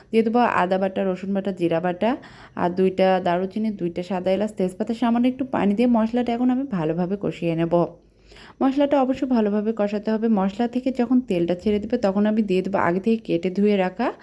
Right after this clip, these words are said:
গুচি মাছ। আর এই মাছটা কিন্তু বিলের টাটকা টাটকা মাছ, এই মাছটা খেতে কিন্তু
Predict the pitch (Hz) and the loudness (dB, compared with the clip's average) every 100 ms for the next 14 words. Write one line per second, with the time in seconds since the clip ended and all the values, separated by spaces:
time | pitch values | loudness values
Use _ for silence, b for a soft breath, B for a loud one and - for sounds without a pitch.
0 | b b b b - 190 190 180 165 156 | b b b b -4 -2 0 0 0 -2
1 | - - _ _ _ _ _ _ _ B | -6 -20 _ _ _ _ _ _ _ B
2 | B B - 220 - 240 269 277 269 277 | B B 2 2 2 0 2 -2 -4 -2
3 | 277 269 285 185 185 185 185 175 196 196 | -2 -4 -6 -4 -4 -2 -4 -2 -2 -2
4 | 196 226 220 277 - 208 202 214 220 240 | 0 0 0 -2 -2 -2 0 -2 -4 -8
5 | - 202 220 233 | -4 -4 0 0